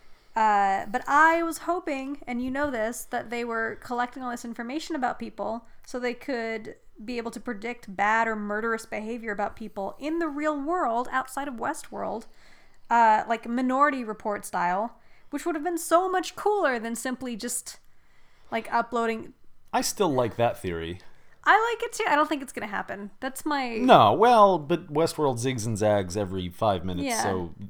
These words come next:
Speaker 2: you feel like until, it's like with, with,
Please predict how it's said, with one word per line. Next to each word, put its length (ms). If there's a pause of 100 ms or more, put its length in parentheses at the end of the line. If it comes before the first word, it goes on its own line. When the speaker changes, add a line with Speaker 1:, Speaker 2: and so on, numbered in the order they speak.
Speaker 2:
you 180 (460)
feel 220
like 260
until, 480 (300)
it's 100
like 220 (100)
with, 240
with, 300